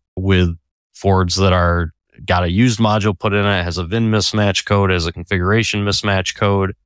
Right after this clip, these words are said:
has a steering rack that was put in it that they can't get to get rid of bin codes.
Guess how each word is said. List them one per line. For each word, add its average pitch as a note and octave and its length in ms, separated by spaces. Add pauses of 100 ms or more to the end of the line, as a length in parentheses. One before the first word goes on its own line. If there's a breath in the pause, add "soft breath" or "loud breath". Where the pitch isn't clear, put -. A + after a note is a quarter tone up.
has F#2 140
a F#2 80
steering G#2+ 460
rack G2 320
that D2+ 140
was E2+ 160
put - 280
in G2 140
it F#2+ 240 (320)
that F#2+ 160
they F#2+ 140
can't F#2 320
get G2 240
to G2 560 (260)
get F2+ 180
rid F#2+ 160
of F#2 220 (380)
bin G2+ 240
codes. G2 500